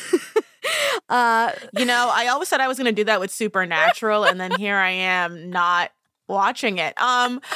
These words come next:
Speaker 2: but I will say I'm very glad that you have finally caught up, especially because it was announced that next season is gonna be all about Colin and Penelope.
Speaker 1: Oh,
Speaker 2: And,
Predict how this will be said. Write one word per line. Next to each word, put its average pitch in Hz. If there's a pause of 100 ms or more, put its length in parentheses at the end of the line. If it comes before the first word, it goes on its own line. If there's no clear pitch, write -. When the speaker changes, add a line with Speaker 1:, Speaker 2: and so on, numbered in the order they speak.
(200)
Speaker 2:
but 277
I 247
will 254
say 254
I'm 202
very 190
glad 214
that 185
you 190
have 208
finally 202
caught 254
up, 240
especially 269
because 269 (240)
it 185
was 214
announced 233
that 170
next 175
season 233
is 208
gonna 196
be 233
all 190
about 247 (320)
Colin 294 (280)
and 233
Penelope. 294
Speaker 1:
Oh, - (100)
Speaker 2:
And, 202